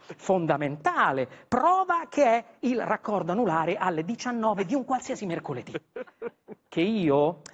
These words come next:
sono uno di quelli che fanno dei bi-,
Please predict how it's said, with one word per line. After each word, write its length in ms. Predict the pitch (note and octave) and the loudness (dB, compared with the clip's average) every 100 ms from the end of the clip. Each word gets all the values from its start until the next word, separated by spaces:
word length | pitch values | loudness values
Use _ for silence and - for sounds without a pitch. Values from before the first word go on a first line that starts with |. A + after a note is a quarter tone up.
| _ | _
sono 300 | - - D3+ | -12 -4 0
uno 200 | F3 D3 | 0 0
di 100 | D3 | -2
quelli 580 | D3+ C#3 A2+ A2+ A#2+ A#2+ - - _ _ _ _ _ _ | 2 2 0 -4 -6 -6 -10 -10 _ _ _ _ _ _
che 140 | - D3+ | -10 -8
fanno 320 | - C3 B2 | -4 -6 -6
dei 140 | C3 | -8
bi-, 200 | C#3+ F#3 | -6 -8